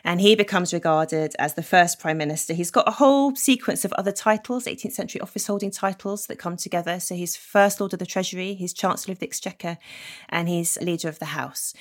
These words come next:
And all of those things come together to make him the most influential minister, and we call him the first prime minister. And he hangs around for quite a while. He has a tenure of just over twenty years. He almost makes it to twenty-one, but doesn't quite make it.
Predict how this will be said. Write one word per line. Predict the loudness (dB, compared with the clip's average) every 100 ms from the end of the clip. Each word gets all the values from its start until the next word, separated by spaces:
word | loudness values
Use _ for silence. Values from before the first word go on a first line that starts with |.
| -16 -6
And | 0
all | 6 6
of | 6 4
those | 0 0
things | -4 -6
come | -6 -8
together | -6 -6 -6
to | -6 -6
make | -6 -8
him | -10
the | -8
most | -8 -8 -8
influential | -8 -6 -8 -6 -6
minister, | -6 -6 -8 -8 -8
and | -4
we | -4 -4
call | -4 -4
him | -4 -8
the | -10
first | -6 -6 -6
prime | -8 -10
minister. | -8 -10 -10 -10 -12 _ -20 -18 -18 -8 2
And | 4
he | 6
hangs | 4 2 0
around | 0
for | 0
quite | 4 4
a | 6
while. | 4 4 0 -2 -12 _ -20 _
He | 4
has | 6 6
a | 2
tenure | 4 6 8 8 6
of | 4 2
just | 2 2 4
over | 4 2
twenty | 0 -2 0 -2
years. | -2 -2 -4 -6
He | -6 0
almost | 6 8 8 6
makes | 2 0
it | -4
to | -6
twenty-one, | -2 -2 0 -2 -2 -2 -4
but | -4
doesn't | -4 -4 -6
quite | -6 -4
make | -4 -4
it. | -8 -8